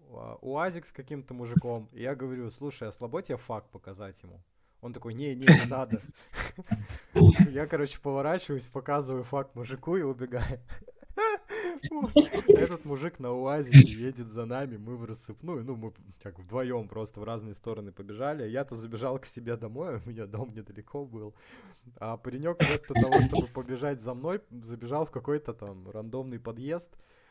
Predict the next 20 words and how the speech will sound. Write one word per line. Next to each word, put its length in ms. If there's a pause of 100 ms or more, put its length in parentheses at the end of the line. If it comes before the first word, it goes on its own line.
(180)
Вот. 440
В 160
итоге 260
через 340
там 200
минут 280
двадцать-тридцать 680
приходит, 560 (640)
э, 100
с 220
красными 460
ушами. 500 (240)
<laughs> 180
Говорит, 240
он 120
меня 200
за 180
уши 240
оттаскал. 840
<laughs> 960